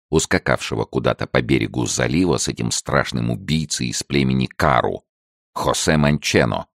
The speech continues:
который только по милости Божией и их шефа вот уже столько лет ускользает от виселицы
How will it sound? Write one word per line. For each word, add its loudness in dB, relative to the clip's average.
который 2
только 0
по 0
милости 0
Божией 0
и 0
их -8
шефа 2
вот 0
уже -2
столько 2
лет 2
ускользает 0
от -4
виселицы -4